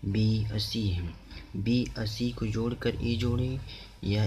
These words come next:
ए और बी को जोड़कर सी जोड़ें, हमेशा मान बराबर आता है। इसी तरीके से गुणा का होता है, ए गुणे बी गुणे सी। बी गुणे सी का गुणा करके ए का गुणा करें या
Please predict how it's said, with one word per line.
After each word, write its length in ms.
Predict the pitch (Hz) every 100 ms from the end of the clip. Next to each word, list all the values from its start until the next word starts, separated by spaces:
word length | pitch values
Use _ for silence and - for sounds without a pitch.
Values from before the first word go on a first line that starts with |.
| 107
ए 260 | - 120 -
और 180 | 113 113
बी 300 | 107 110 117
को 220 | 113 113
जोड़कर 640 | 107 107 110 113 - 117 117 - - - - -
सी 240 | - - 120
जोड़ें, 320 | 107 92 92
हमेशा 380 | 90 110 107 117
मान 300 | 110 110 107
बराबर 320 | 104 95 95
आता 380 | 90 - - 82
है। 160 | 87 - - - -
इसी 180 | 107 120
तरीके 440 | 120 113 110 113
से 200 | 113 -
गुणा 320 | 110 101 110 110
का 140 | 113
होता 460 | 110 110 110 113 110
है, 180 | 110 107 107 - - - -
ए 220 | 110 113
गुणे 380 | 113 110 110 113
बी 360 | 98 107 107 110
गुणे 320 | 107 104 104
सी। 320 | - 98 90 92 - - - -
बी 200 | 101 113
गुणे 240 | 117 113 117
सी 260 | 110 113
का 140 | 113 117
गुणा 260 | 110 110
करके 680 | 110 113 110 117 113 110 107
ए 40 |
का 140 | 107 117
गुणा 260 | 110 113
करें 420 | 113 120 120 123 107
या 300 | 107 104